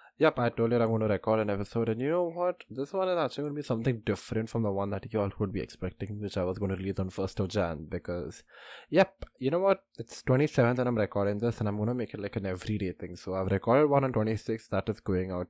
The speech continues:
today. But I'll post it on my Instagram tomorrow. Then I'll post twenty-seventh tomorrow, and I'll put on my Instagram on twenty-eighth. No, twenty-ninth, and then on thirtieth another episode. So I'm gonna give you, like, a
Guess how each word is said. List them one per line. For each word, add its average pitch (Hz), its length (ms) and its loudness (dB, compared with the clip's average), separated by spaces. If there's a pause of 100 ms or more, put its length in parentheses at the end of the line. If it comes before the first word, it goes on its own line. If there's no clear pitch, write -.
today. 95 320 0 (960)
But 120 80 2
I'll 147 140 6
post 180 260 4
it 190 40 4
on 180 100 4
my 151 80 4
Instagram 107 360 2
tomorrow. 90 460 0 (360)
Then 107 180 4
I'll 101 160 4
post 113 240 0
twenty-seventh 110 840 4 (440)
tomorrow, 113 520 2 (140)
and 92 300 -6
I'll 92 80 -6
put 101 140 -2
on 101 80 2
my 101 120 -2
Instagram 98 380 -4
on 98 120 -4
twenty-eighth. - 1040 -2 (480)
No, 139 120 4
twenty-ninth, 104 760 2 (160)
and 95 140 -6
then 95 100 -4
on 104 80 -4
thirtieth 147 320 4
another 101 280 2
episode. 85 420 -6 (360)
So 185 80 6
I'm 180 80 10
gonna 208 140 6
give 220 100 0
you, 220 140 2
like, 208 180 -2
a 127 140 4